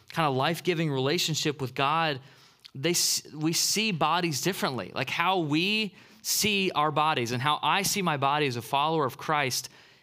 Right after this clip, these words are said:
should be, and, and really is, if you get down to Genesis one, radically different than how other people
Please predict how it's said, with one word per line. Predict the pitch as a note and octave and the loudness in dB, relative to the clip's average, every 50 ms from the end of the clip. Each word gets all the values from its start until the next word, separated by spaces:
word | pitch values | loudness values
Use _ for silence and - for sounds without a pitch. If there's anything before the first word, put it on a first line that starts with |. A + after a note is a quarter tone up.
| _ _ - | _ _ -4
should | - - - - F#3 G#3+ B3 F#3 D3 | 0 0 2 2 2 2 0 0 0
be, | D3 C3+ C3+ C3 | 0 0 2 2
and, | B2 C#3 D3 C#3+ - - | 0 0 -2 -2 -2 -2
and | D3+ D3+ D3 C#3+ | -2 -2 0 0
really | D3 F#3+ G#3 G3 D#3+ - | 0 2 2 2 0 2
is, | D#3 G3+ A3 F#3+ C#3+ C3 | 2 2 2 2 2 0
if | C3+ B2 | 0 0
you | C#3+ C#3+ | -2 -2
get | C3+ D#3+ D#3 | -2 -2 0
down | D#3+ D3+ D3+ D3+ | 0 0 0 0
to | C#3+ | 0
Genesis | B2 D3 C#3+ D3 C#3+ C3 C3+ B2 - - | 0 0 0 0 0 -2 -2 -4 -4 -4
one, | D3+ F3 E3+ C#3+ A#2 A#2 | -4 -2 -2 -2 -2 0
radically | C3 F3 A3 A#3+ A3 E3+ F3+ F3 | 0 0 0 0 0 0 0 0
different | E3 E3+ A3+ A#3+ - - B2 G#2+ G#2+ - - - - - - _ | 0 0 -2 -2 -2 -2 -4 -2 -4 -4 -8 -14 -20 -20 -16 _
than | - D3+ D#3 | -4 -2 0
how | D#3+ E3 E3 - - | 0 0 0 0 0
other | D#3 E3 F3 F#3+ E3+ | 0 0 0 0 -2
people | - - F#3+ F#3+ - G3+ E3 D3+ D#3 D3 B2+ - | -2 -2 -4 -2 0 0 0 0 0 -2 -4 -10